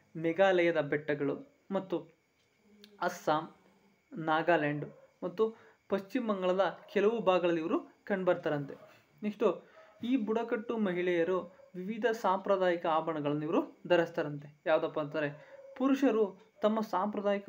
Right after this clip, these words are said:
ಉಡುಪನ್ನು ಪೇಟವನ್ನು ಧರಿಸ್ತಾರಂತೆ ಮತ್ತು ಅವುಗಳಲ್ಲಿ ಗರಿಗಳು ಅಂಟ್ಕೊಂಡಿರ್ತಾವಂತೆ. ನೆಕ್ಸ್ಟು ವಂಗಲ ಹಬ್ಬ ಇವರ ಆಚರಣೆ. ನೆಕ್ಸ್ಟು ನಿಶಿ ಬುಡಕಟ್ಟು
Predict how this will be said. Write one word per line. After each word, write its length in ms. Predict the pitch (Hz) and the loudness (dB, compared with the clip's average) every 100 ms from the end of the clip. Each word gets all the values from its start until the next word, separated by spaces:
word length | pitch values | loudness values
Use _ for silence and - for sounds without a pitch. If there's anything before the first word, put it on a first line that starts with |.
| 185 | -2
ಉಡುಪನ್ನು 400 | 175 175 170 175 175 _ - | -2 -4 -6 -6 -10 _ -2
ಪೇಟವನ್ನು 520 | 190 196 202 175 208 - - | 0 2 0 0 -4 -6 0
ಧರಿಸ್ತಾರಂತೆ 580 | 175 175 175 170 151 143 _ _ | 2 2 -2 -8 -8 -14 _ _
ಮತ್ತು 240 | 202 202 220 220 - _ - | -6 -2 -4 -4 -16 _ -2
ಅವುಗಳಲ್ಲಿ 540 | 160 202 220 196 180 185 - 165 | 2 2 4 2 2 -6 -8 0
ಗರಿಗಳು 380 | 175 196 190 196 311 - 180 | 2 2 2 2 2 -2 -4
ಅಂಟ್ಕೊಂಡಿರ್ತಾವಂತೆ. 880 | 185 185 190 160 151 156 143 139 - _ _ _ _ _ - | -4 -2 -4 -2 -4 -4 -6 -8 -16 _ _ _ _ _ -14
ನೆಕ್ಸ್ಟು 240 | 208 - 185 - - - _ - | -8 -2 -2 -2 -20 -20 _ -14
ವಂಗಲ 400 | 160 185 226 233 | 0 0 2 2
ಹಬ್ಬ 220 | 185 175 185 | 2 0 0
ಇವರ 180 | 165 233 - - - | 2 2 0 -12 -4
ಆಚರಣೆ. 380 | 156 151 143 147 285 | -4 -2 -4 -4 -8
ನೆಕ್ಸ್ಟು 220 | 202 214 170 - _ - _ - | -8 -6 -8 -12 _ -20 _ -4
ನಿಶಿ 380 | 196 233 - 269 269 - | -2 0 4 4 4 0
ಬುಡಕಟ್ಟು 440 | 185 202 - - | 2 2 -2 -4